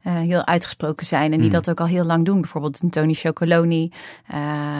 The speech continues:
Speaker 1: maar ook een Ben en Jerry's, die, eh, natuurlijk, eh, vanuit Unilever, ja, het
Speaker 2: Ja.
Speaker 1: is misschien nu een beetje Engels, maar,
Speaker 2: Ja.
Speaker 1: eh, maar wel ook echt, eh, op de voorgrond durft te staan.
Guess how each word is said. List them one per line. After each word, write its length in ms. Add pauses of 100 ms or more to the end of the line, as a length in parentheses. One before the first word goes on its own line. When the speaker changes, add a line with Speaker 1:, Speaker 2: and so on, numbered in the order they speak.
Speaker 1:
maar 240
ook 160
een 100
Ben 140
en 60
Jerry's, 440
die, 300
eh, 140
natuurlijk, 480
eh, 140
vanuit 340
Unilever, 640
ja, 60
het 100
Speaker 2:
Ja. 120
Speaker 1:
is 60
misschien 280
nu 80
een 60
beetje 200
Engels, 240
maar, 220
Speaker 2:
Ja. 200 (220)
Speaker 1:
eh, 760
maar 240
wel 220
ook 140
echt, 420 (280)
eh, 200
op 140
de 80
voorgrond 680 (100)
durft 260
te 80
staan. 480